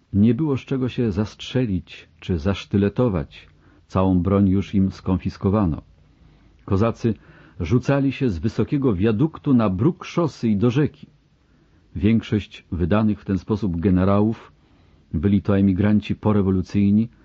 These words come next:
sojusznicy tych samych Anglików podczas pierwszej wojny światowej. W trakcie wojny domowej w Rosji Anglicy nie zdążyli im podziękować, spłacali więc swój dług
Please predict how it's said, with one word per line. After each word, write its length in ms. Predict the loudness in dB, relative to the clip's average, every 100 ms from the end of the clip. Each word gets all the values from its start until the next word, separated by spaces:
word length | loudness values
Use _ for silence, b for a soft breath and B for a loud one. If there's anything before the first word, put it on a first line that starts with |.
| B B B B
sojusznicy 680 | 0 2 2 2 2 2 -4
tych 220 | -4 -2
samych 320 | 0 0 0
Anglików 480 | 0 0 -2 -4 -6
podczas 400 | -6 -4 -4 -2
pierwszej 380 | -2 -2 -2 0
wojny 280 | 0 0
światowej. 560 | -2 -4 -2 -4 -4 -10 _ _ _ _ _ _ _ _ _
W 120 | -12
trakcie 340 | -4 -2 0 0
wojny 300 | 2 2 2
domowej 400 | 2 2 0 0
w 60 |
Rosji 400 | 0 -2 0 -2 -2 B B B B
Anglicy 480 | 0 2 2 2 2
nie 140 | 4
zdążyli 440 | 2 0 0 0 0
im 120 | 2
podziękować, 720 | 2 2 2 2 0 -2 -8 b b b
spłacali 680 | -20 -6 -4 -2 -2 0 0
więc 240 | 2 0
swój 320 | -2 -2 0 0
dług 440 | -2 -4 -4